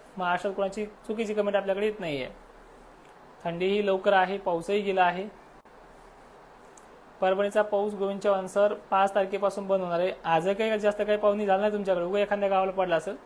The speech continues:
पाऊस आजही गेल्यात जमा आहे, पण पाच तारखेला का मी आडून धरतोय, कारण की ठीक आहे, एक दिवस उशिरा सांगितलेलं बरं आहे. आणि तुम्हालाही माहिती आहे की मधातमध्ये मी कधीही सांगितलं नाही की पाऊस जाणार म्हणून.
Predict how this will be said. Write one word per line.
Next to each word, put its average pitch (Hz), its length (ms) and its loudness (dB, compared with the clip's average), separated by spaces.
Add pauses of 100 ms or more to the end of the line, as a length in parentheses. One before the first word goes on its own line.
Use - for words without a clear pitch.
(600)
पाऊस 190 240 2
आजही 180 320 2
गेल्यात 214 260 2
जमा 202 280 2
आहे, 175 180 -2
पण 247 220 -6
पाच 202 460 2
तारखेला 233 260 2
का 233 100 0
मी 233 120 -2
आडून 214 260 4
धरतोय, 196 340 -2 (520)
कारण 196 220 0
की 220 100 -8
ठीक 226 260 0
आहे, 190 340 -4
एक 196 100 -4
दिवस 208 200 2
उशिरा 208 300 0
सांगितलेलं 185 520 -2
बरं 156 180 0
आहे. 127 80 -4 (680)
आणि 180 140 -6
तुम्हालाही 208 340 4
माहिती 196 260 2
आहे 160 100 -4 (840)
की 208 160 -2
मधातमध्ये 208 580 0
मी 214 140 -4
कधीही 208 220 0
सांगितलं 208 440 0
नाही 202 120 0
की 208 80 -6
पाऊस 196 260 0
जाणार 185 260 2
म्हणून. 160 200 -8